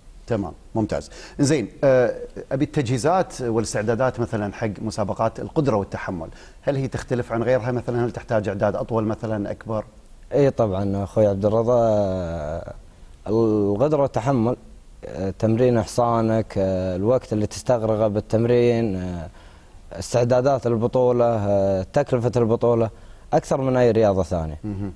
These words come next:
Speaker 2: يعني بغض النظر، آه، عن، آه، التعب، آه،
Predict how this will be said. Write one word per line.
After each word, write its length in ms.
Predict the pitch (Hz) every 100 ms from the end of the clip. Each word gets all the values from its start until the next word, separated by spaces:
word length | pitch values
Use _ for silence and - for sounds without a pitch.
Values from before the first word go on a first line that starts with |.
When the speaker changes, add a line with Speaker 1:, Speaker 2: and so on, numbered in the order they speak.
| -
Speaker 2:
يعني 240 | 90 104
بغض 280 | 107 120 113
النظر، 400 | 120 120 113 113 104
آه، 460 | 101 95 87 82 - - - - - -
عن، 300 | 101 110 110
آه، 360 | 104 101 90 - - - -
التعب، 480 | - - 131 110 101
آه، 380 | 107 98 98 82